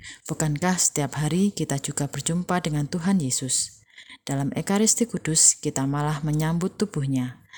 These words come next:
Sayangnya, kita sering menganggap perayaan Ekaristi sebagai rutin saja.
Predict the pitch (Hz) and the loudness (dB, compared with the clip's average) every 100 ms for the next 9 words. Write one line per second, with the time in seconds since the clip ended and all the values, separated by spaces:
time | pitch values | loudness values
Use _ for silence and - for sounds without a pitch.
0 | - - - 135 135 135 147 170 180 165 | -18 -6 -4 -2 0 0 2 2 2 0
1 | 147 139 - 175 196 190 170 151 139 165 | 0 2 2 2 2 2 0 0 -2 -4
2 | - 135 135 131 139 - 180 180 175 - | -4 -2 0 0 -2 -2 0 2 0 2
3 | 151 147 - 139 139 139 160 - 185 180 | 2 2 0 -4 -2 -2 0 0 0 2
4 | 147 - 135 127 - | 0 -2 -4 -6 -12